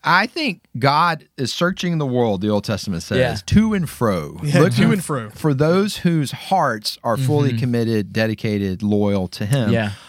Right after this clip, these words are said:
Speaker 1: for who he can act on their behalf.
Speaker 2: Yeah.
Speaker 1: That's the closest thing to a life verse I have.
Speaker 2: Yeah.
Speaker 1: I'm not a big fan of the whole life verse thing, but that's about the closest I've got.
Speaker 2: <laughs> Okay.
Speaker 1: I wanna be,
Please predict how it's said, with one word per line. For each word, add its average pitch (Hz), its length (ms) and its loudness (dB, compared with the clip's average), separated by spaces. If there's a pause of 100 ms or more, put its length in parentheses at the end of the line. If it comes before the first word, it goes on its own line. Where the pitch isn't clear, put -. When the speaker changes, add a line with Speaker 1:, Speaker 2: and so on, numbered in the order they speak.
(180)
Speaker 1:
for 143 240 2
who 156 240 2
he 143 160 0
can 117 220 -4
act 147 320 0
on 135 220 -2
their 120 180 0
behalf. 95 600 -4
Speaker 2:
Yeah. 110 280 -2 (560)
Speaker 1:
That's 151 200 0
the 160 60 -4
closest 147 420 0
thing 127 180 0
to 110 100 -4
a - 20 -2
life 98 280 -2
verse 95 260 -4
I 82 120 -2
have. - 380 -10
Speaker 2:
Yeah. 110 200 -8 (200)
Speaker 1:
I'm 113 100 -2
not 117 140 2
a 101 40 -2
big 95 200 -4
fan 92 200 -2
of 82 40 -4
the 85 60 -6
whole 85 160 -6
life 82 240 -4
verse 82 240 -8
thing, 76 240 -10
but 110 100 0
that's 143 260 0
about 139 220 -2
the 117 60 -6
closest 170 420 0
I've 90 220 -2
got. 73 280 -6
Speaker 2:
<laughs> - 20 -8
Okay. 107 280 -8 (100)
Speaker 1:
I 131 120 2
wanna 151 360 0
be, 117 440 0